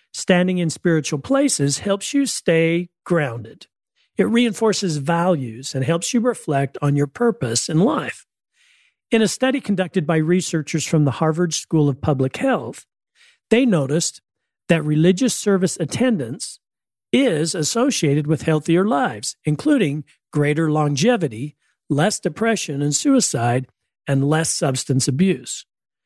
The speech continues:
For many of the people they studied, spirituality is important and influences the key outcomes in illness, such as quality of life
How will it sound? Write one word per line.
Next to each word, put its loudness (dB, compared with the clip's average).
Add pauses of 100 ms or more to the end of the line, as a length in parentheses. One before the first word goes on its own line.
(560)
For 0
many 2
of -4
the 0
people 0
they 0
studied, -2 (360)
spirituality 0 (140)
is -2
important -2
and 0
influences 0
the 0
key 0
outcomes -4
in -4
illness, -2 (360)
such -4
as 2
quality 0
of 0
life -2